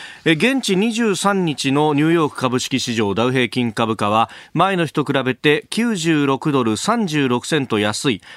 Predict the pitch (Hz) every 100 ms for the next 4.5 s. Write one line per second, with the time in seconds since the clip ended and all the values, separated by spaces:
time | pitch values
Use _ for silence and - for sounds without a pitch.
0 | - - 175 220 214 151 117 135 131 185
1 | 233 247 233 180 - 175 147 131 - 113
2 | 127 113 113 147 147 214 196 160 147 139
3 | - 139 135 135 170 131 120 - 110 131
4 | - 92 85 - 78